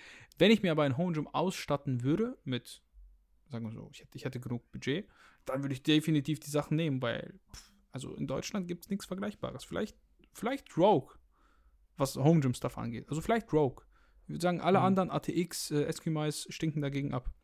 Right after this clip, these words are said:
Speaker 1: Aber preislich, wie gesagt, ist natürlich auch ein anderes Level. Da muss man das auch erwarten, dass das dann High-End ist, ne? Wenn du High-End-Preis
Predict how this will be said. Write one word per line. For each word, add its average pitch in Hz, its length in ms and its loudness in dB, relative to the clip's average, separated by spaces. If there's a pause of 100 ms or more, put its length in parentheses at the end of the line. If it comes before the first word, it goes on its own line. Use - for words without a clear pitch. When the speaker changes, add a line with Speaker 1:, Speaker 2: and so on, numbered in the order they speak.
(240)
Speaker 1:
Aber 180 220 2
preislich, - 500 -4
wie 151 100 -6
gesagt, 143 340 -4
ist - 120 -12
natürlich 135 260 -6
auch 131 60 -4
ein 131 80 -4
anderes 127 260 -6
Level. 127 220 -2
Da 131 160 -2
muss 160 200 4
man 127 140 2
das 123 160 -4
auch - 180 -12
erwarten, 127 380 -4
dass 127 100 -12
das 123 140 -10
dann 120 220 -10 (760)
High-End 120 340 2
ist, - 180 -10
ne? 151 160 -2 (240)
Wenn 139 100 -2
du 131 100 2
High-End-Preis 156 800 0